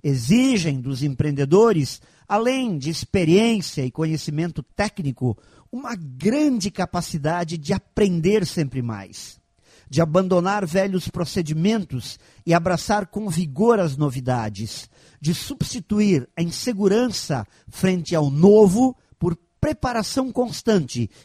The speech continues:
e movimentos criativos, de criar e nutrir pessoas ao seu redor que queiram fazer mais e melhor, não por obrigação, mas sim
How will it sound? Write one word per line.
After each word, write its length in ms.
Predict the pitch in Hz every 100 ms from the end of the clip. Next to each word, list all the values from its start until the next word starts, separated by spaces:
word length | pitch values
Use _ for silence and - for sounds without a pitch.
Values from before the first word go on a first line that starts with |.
| -
e 60 |
movimentos 720 | 156 170 165 160 160 180 - -
criativos, 1120 | 185 180 165 - - 147 98 117 - - - _ _ _ _ -
de 160 | 131 -
criar 720 | - 208 196 196 185 117 95 _ _ -
e 80 |
nutrir 500 | 185 196 - 247 254
pessoas 720 | 226 233 190 - 247 277 269 202
ao 120 | 220
seu 300 | - - 202
redor 580 | 220 196 170 156 123 107 _ _ _
que 120 | - 214 -
queiram 400 | 302 269 214 160
fazer 360 | 180 156 165
mais 340 | 147 147 139 139
e 20 |
melhor, 540 | 139 131 120 120 110 - _ -
não 160 | 330
por 160 | 330 -
obrigação, 720 | 247 277 262 233 - 226 170 113 _ _
mas 180 | 277 277
sim 300 | - 269 262